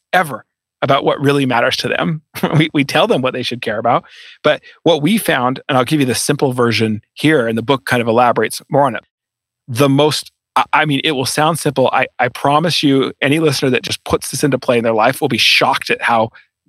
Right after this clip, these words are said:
big of a return on investment you'll get. So it's simply like this. If you think about the things that you enjoy doing right now, whether they're at work, whether they're at home, recreation,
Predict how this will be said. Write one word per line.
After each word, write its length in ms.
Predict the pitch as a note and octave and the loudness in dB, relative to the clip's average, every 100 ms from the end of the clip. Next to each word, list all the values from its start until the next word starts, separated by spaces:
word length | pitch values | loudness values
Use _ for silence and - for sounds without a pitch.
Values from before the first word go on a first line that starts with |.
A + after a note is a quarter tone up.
| - | -2
big 140 | B2+ | 0
of 100 | B2 | 2
a 60 | A2 | 0
return 260 | A2 - A#2+ | -2 0 0
on 100 | A2+ | 0
investment 400 | G#2+ G#2 - G2 | -2 -2 -4 -8
you'll 100 | G2+ | -6
get. 180 | F#2+ - - - _ - - | -6 -8 -12 -20 _ -20 -6
So 260 | - C#3 - _ _ | -2 -2 -4 _ _
it's 220 | D3 C#3+ | -4 -4
simply 320 | - F3 D3+ B2 | -2 -2 0 0
like 160 | A2 | 0
this. 240 | - F2+ - | -4 -8 -4
If 160 | D3 B2 | -4 2
you 100 | G#3+ | 2
think 240 | - A3+ | 2 0
about 220 | G3 F3+ - | 0 -2 -4
the 100 | C#3 | -4
things 460 | B2+ A#2+ B2+ - - _ _ _ _ - | -2 0 0 -4 -12 _ _ _ _ -4
that 100 | B2+ | 0
you 220 | B2 D3+ | 2 2
enjoy 340 | C#3+ B2 B2 A2+ | 2 2 2 2
doing 280 | A2+ A2 | -2 -4
right 180 | G#2+ G2 - | -4 -6 -6
now, 220 | - D3 - | -6 -8 -2
whether 280 | C#3 C3 | 0 2
they're 140 | D3 E3+ | 2 0
at 100 | D#3 | 2
work, 340 | C3+ C#3 C3+ | 2 2 0
whether 200 | C3 C#3 | -2 0
they're 160 | C#3 C3+ | 2 0
at 40 | |
home, 560 | - C3 B2+ B2 B2 C#3 | 0 2 2 2 -2 -4
recreation, 640 | D3+ C3 - C3 A#2 B2 | -2 -2 0 0 0 -2